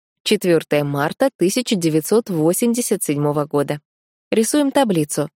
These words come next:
В ней три основных базовых числа.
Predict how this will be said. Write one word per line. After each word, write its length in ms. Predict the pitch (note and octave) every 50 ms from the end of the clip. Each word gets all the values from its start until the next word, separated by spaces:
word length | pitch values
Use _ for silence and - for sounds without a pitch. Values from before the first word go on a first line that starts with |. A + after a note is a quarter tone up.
| _ _ _ _ _ -
В 120 | E3+ F3
ней 200 | F3+ F3 E3+ E3 D#3+
три 220 | - E3 D#3+ G3 A#3
основных 640 | B3+ - - F#3 E3 D3+ D3+ D3+ E3 G#3 A3+ - _
базовых 580 | - D#3 D3 D3+ D3 D#3 E3 F3+ E3 E3 - -
числа. 500 | - E3+ D#3+ - - D#3 D3 C#3 D3